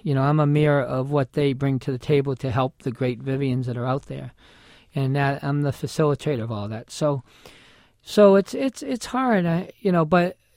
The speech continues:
you know, I, we're hope, we, we need to bring hope, so I can't cry often.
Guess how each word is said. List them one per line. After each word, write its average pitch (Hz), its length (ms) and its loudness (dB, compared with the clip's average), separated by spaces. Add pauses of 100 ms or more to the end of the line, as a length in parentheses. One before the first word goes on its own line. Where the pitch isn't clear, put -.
you 190 240 0
know, 165 160 4
I, 160 200 4
we're 165 220 4
hope, 208 300 4 (380)
we, 185 260 -2
we 175 320 0
need 165 480 0
to 165 80 -4
bring 151 240 -2
hope, 151 300 0
so - 180 -8
I 135 120 -4
can't 156 240 -6
cry 147 260 -4
often. 135 400 -6